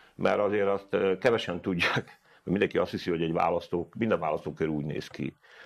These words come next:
Na most azért, mit tudom én, százkilenc településen kampányolni, vagy egy kerületben, az sokkal nehezebb,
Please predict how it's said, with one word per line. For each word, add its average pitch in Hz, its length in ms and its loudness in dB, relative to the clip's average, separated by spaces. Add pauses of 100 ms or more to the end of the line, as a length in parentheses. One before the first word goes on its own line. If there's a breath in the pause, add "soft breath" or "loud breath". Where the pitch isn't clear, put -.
Na - 80 -4
most 85 200 2
azért, 92 280 2
mit 95 120 -6
tudom 87 240 0
én, 82 80 -2
százkilenc 123 760 4
településen 80 920 -2 (340 soft breath)
kampányolni, 85 680 2
vagy 80 180 -2
egy 76 140 -6
kerületben, 87 1000 0 (460 loud breath)
az - 140 -8
sokkal - 360 2
nehezebb, 87 540 -2